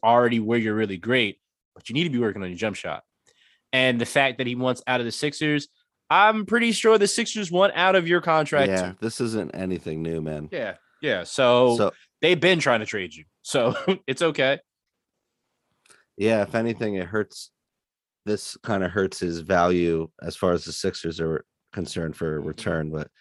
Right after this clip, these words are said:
Speaker 1: Yep.
Speaker 2: he's still gonna get an astronomical return.
Speaker 1: Of course.
Speaker 2: Whether it's Portland or Golden State or Sacramento or wherever he's gonna get traded to. Um, I don't really care. I, I don't, I don't,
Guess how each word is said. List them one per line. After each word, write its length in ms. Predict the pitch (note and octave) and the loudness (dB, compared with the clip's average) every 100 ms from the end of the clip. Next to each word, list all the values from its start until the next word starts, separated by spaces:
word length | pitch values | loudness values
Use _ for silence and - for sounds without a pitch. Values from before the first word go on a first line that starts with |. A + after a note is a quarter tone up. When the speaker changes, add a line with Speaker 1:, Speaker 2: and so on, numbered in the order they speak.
| - | -16
Speaker 1:
Yep. 160 | C#3 - | -16 -4
Speaker 2:
he's 160 | G2+ - | -4 -2
still 240 | - G#2 | 0 0
gonna 200 | F#2 F2 | 2 0
get 200 | E2 D#2+ | 2 0
an 80 | D#2 | -2
astronomical 1000 | D#2 D#2+ - E2 D#2+ D2+ - D2+ D2 - | -6 -6 -6 -4 -4 -4 -6 -6 -6 -8
return. 540 | D#2 - - C#2+ C#2 - | -10 -8 -8 -8 -10 -14
Speaker 1:
Of 140 | B2 - | -16 -8
course. 340 | D#3 C3 - | -6 -6 -4
Speaker 2:
Whether 280 | F2+ F2 E2+ | 0 2 2
it's 100 | E2 | 0
Portland 540 | - G#2 D2+ E2+ F2 | -2 0 2 0 -2
or 80 | E2+ | -4
Golden 320 | D2+ F2 E2+ | -2 0 0
State 480 | D#2+ - E2+ E2 E2+ | -4 -4 -2 0 0
or 220 | D#2+ D#2 - _ _ _ _ _ - _ | -2 -4 -8 _ _ _ _ _ -20 _
Sacramento 680 | - F2 - E2+ E2+ F2 F2 | -8 -8 -4 -2 0 0 2
or 80 | E2 | 2
wherever 320 | F2 G#2 G2 | 2 2 0
he's 320 | G2 E2+ - - - | -2 -4 -8 -18 -8
gonna 220 | E2 D#2+ | -4 -4
get 140 | D2+ | -4
traded 360 | - D#2 D#2 D2+ | -6 -6 -6 -6
to. 300 | E2 D#2 D#2+ _ _ _ _ _ | -6 -8 -8 _ _ _ _ _
Um, 420 | D#2+ E2+ D#2+ D2+ - | -2 0 0 -4 -2
I 140 | G2+ | 2
don't 140 | A2+ F#2+ | 4 4
really 200 | D#2+ D2+ | 2 -2
care. 300 | - C#2 E2 _ _ _ | -6 -10 -12 _ _ _
I, 220 | G2+ A2+ - | 2 2 0
I 260 | G#1+ D#2+ | -2 2
don't, 280 | B2+ C3+ - _ _ - | 2 2 -2 _ _ -4
I 160 | G2+ | 0
don't, 220 | G#2+ G2+ | 0 -2